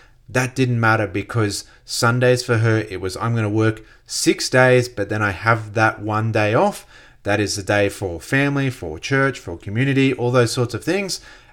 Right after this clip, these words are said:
And that's how she made sure that she never burnt out. And her words were, and again, I specifically remember, like, they were words that really impacted me, was,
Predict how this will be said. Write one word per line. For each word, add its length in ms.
And 180
that's 220
how 180
she 220
made 300
sure 400
that 340
she 520
never 340
burnt 480
out. 280
And 160
her 220
words 340
were, 120
and 180
again, 240
I 260
specifically 800
remember, 360
like, 200
they 120
were 200
words 300
that 80
really 260
impacted 400
me, 140
was, 280